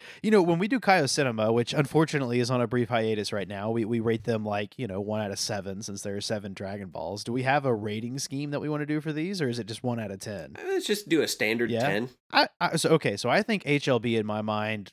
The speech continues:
Speaker 1: it's a five. Like, it's okay. We got some cool quirk stuff. Lionel's kinda cool, or Shishido's kinda cool. Uh, but I don't really care for baseball,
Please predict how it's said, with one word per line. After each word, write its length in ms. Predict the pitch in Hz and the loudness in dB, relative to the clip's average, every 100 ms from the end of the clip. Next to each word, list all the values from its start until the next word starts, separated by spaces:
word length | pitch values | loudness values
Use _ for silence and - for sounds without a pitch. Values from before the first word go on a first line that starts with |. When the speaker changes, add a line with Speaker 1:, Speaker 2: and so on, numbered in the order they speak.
| - | -6
Speaker 1:
it's 180 | 139 - | -4 -4
a 60 | |
five. 460 | - 90 87 87 90 - | -6 -4 -4 -6 -8 -2
Like, 180 | 143 | 0
it's 140 | 214 - | 0 2
okay. 720 | 175 139 135 135 135 127 120 | 2 2 2 4 2 0 -2
We 160 | 135 135 | -2 0
got 180 | 143 | 0
some 140 | 147 139 | -2 -4
cool 180 | 135 135 | -2 0
quirk 300 | 120 117 - | 0 -2 -2
stuff. 580 | - 113 113 113 110 | -2 0 0 0 -2
Lionel's 460 | 113 117 123 123 113 | -2 0 0 -2 -4
kinda 240 | 127 113 | -4 -4
cool, 280 | 107 113 110 | -4 -2 0
or 60 | 110 | -2
Shishido's 500 | - 113 113 113 107 | -4 -4 0 0 0
kinda 220 | 113 107 | -2 -4
cool. 460 | - 110 113 113 - _ _ _ _ - | -2 0 2 0 -2 _ _ _ _ -8
Uh, 320 | 110 110 110 | -2 0 0
but 200 | 95 131 | 2 4
I 100 | 127 | 4
don't 140 | 147 | 4
really 120 | 143 131 | 2 0
care 160 | 135 | -2
for 120 | 131 | -2
baseball, 560 | 123 123 - 92 90 | 0 0 0 0 0